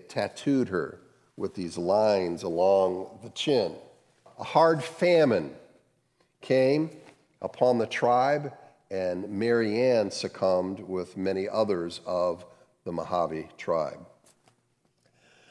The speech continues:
Four years had elapsed, uh, with the Mojave, and at the age of nineteen, and with some careful investigation,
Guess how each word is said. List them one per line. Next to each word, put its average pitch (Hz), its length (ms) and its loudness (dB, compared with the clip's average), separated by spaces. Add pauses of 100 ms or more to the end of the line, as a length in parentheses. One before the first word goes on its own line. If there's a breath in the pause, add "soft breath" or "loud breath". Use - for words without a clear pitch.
(140 soft breath)
Four 165 360 2
years 151 580 2
had 95 140 0
elapsed, 87 760 -2 (720 loud breath)
uh, 82 180 -6
with 101 400 -4 (140)
the 92 100 -6
Mojave, 85 560 0
and 80 160 -8
at 85 140 -8
the 98 180 -12
age 143 440 -2
of 127 180 -6
nineteen, 123 840 -4
and 82 140 -6
with 90 140 -6
some 85 280 -8 (460 soft breath)
careful 135 520 -2
investigation, 101 1160 -2